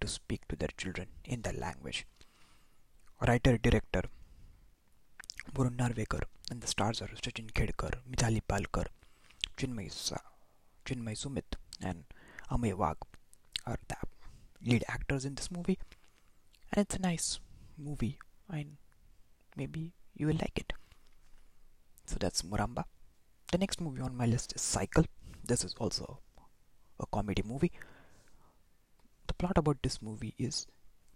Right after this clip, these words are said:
a post-independence era story. Cycle is about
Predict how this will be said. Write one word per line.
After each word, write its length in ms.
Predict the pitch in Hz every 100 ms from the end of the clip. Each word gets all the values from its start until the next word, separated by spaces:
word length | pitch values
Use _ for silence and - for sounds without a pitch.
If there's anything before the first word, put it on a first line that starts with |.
| - - - - - - - -
a 60 | -
post-independence 960 | - 156 - - 123 120 120 104 107 - - -
era 240 | 131 101
story. 320 | - - - - - - - - - -
Cycle 360 | - 123 - 127 -
is 160 | 120
about 260 | 101 95